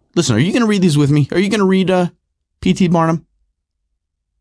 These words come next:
'Cause I, I got news for you. You're not getting any younger, and you're not getting a-, any more financially secure. You've been living like a teenager at your age. It's really, it's sad.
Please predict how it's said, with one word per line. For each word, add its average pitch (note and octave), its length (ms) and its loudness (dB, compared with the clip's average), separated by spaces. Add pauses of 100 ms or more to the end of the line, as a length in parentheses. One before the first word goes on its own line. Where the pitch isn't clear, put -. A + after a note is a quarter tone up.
(320)
'Cause C#3 140 2
I, D3+ 160 -2
I D#3 60 0
got D3+ 100 2
news C#3 160 2
for - 140 -2
you. G2 100 4
You're G#2 100 4
not C3 160 0
getting A#2+ 260 2
any A#2+ 220 2
younger, A2+ 300 0
and G2+ 80 0
you're E2+ 120 2
not G2 160 2
getting F2 380 0
a-, C#2+ 40 -2
any E2+ 600 0
more E2 360 -2
financially D#2 480 -4
secure. C#2+ 400 -6
You've E2 160 -2
been F2+ 160 0
living A2 220 0
like G2+ 200 0
a - 40 0
teenager F2 580 -2 (680)
at G#2 100 0
your G2+ 200 0
age. F#2 300 0
It's F2+ 200 -6 (100)
really, A#2 420 0
it's - 380 -6 (420)
sad. D2+ 460 -4